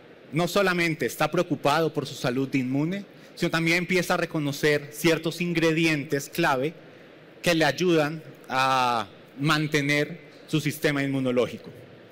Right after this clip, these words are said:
Los niveles de energía, pero acá vemos de nuevo un cambio en la percepción de lo que significa energía. Antes se hablaba de energía como ese boost o ese pico de energía.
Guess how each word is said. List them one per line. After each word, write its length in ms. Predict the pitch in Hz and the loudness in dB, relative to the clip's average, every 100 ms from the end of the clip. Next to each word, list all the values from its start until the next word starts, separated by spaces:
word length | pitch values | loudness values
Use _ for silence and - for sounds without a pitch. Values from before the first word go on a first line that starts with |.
| - - - | -20 -14 -2
Los 120 | 151 | 0
niveles 340 | 147 160 175 151 | 2 2 2 2
de 80 | 160 | 2
energía, 600 | 151 147 156 175 196 214 - | 4 2 2 2 2 -2 -2
pero 140 | 156 | 0
acá 240 | 147 175 175 | 2 2 2
vemos 260 | 175 175 | 2 0
de 80 | 160 | -2
nuevo 340 | 160 160 117 - | 2 2 2 0
un 140 | 147 139 | -4 -2
cambio 580 | 180 175 143 131 131 - - - - - - | 0 0 0 0 -2 -6 -18 -20 -20 -20 -6
en 140 | 160 | -2
la 80 | 156 | 0
percepción 520 | 151 151 160 - 165 | 0 0 -2 0 0
de 60 | 170 | 2
lo 100 | 165 | 0
que 100 | 147 | 0
significa 520 | 147 139 131 151 156 | -2 -2 0 0 2
energía. 480 | 143 135 - 135 98 - - | -2 -2 0 0 -2 -6 -4
Antes 300 | 147 151 151 | -2 -2 0
se 80 | |
hablaba 320 | 151 143 143 139 | 2 2 2 2
de 60 | |
energía 600 | 139 131 143 180 160 143 - - - - | 0 -2 0 2 2 2 -4 -20 -20 -2
como 200 | 160 160 | 0 2
ese 200 | 156 147 | 2 2
boost 480 | 127 170 180 180 - - | 4 4 4 0 -12 -2
o 140 | 131 | 0
ese 180 | 143 147 | 2 0
pico 400 | - 175 - 156 | 0 -2 0 0
de 60 | 147 | 2
energía. 560 | 147 147 208 180 180 | 0 -2 0 0 0